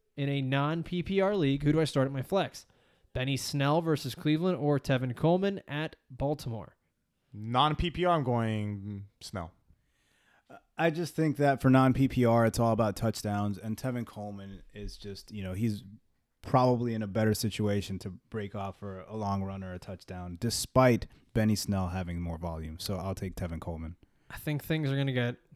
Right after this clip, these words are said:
Speaker 1: dare I say, snelly
Speaker 2: Ho, ho.
Speaker 1: for the Steelers this weekend.
Speaker 2: <laughs> Our dad jokes are through the roof.
Speaker 1: That's right. It's gonna get very snelly
Speaker 3: Yeah.
Speaker 1: for the Steelers this week. I, I, I gotta go with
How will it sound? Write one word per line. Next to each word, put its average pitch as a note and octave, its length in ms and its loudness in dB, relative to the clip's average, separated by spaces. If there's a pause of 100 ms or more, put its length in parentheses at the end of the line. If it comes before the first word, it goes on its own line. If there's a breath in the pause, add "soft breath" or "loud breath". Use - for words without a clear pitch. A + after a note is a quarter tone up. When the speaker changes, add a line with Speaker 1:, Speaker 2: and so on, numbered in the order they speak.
(120)
Speaker 1:
dare B2 240 0
I A#2 40 2
say, A#2+ 400 2
snelly C#3 840 0 (120)
Speaker 2:
Ho, C3+ 120 -6
ho. - 140 -8
Speaker 1:
for E3 180 4
the D#3 80 6
Steelers E3 500 8
this E3+ 200 8
weekend. F3+ 480 6
Speaker 2:
<laughs> - 40 4
Our A#2+ 100 -2
dad C#3+ 300 6
jokes D#3 260 8
are D#3+ 80 6
through F#3 140 10
the G3 100 12
roof. C#4+ 360 12
Speaker 1:
That's - 40 4
right. E3+ 400 8
It's E3 180 6
gonna F3 240 8
get D#3+ 180 6
very E3+ 420 6
snelly C#3+ 640 2 (160)
Speaker 3:
Yeah. A#2 240 -10 (160)
Speaker 1:
for E3+ 260 6
the C#3 100 4
Steelers C#3+ 540 2
this C3 200 -2
week. C3+ 300 0
I, C3+ 440 -6
I, C#3+ 80 0
I - 40 2
gotta D3 200 2
go C#3 200 2
with B2+ 260 0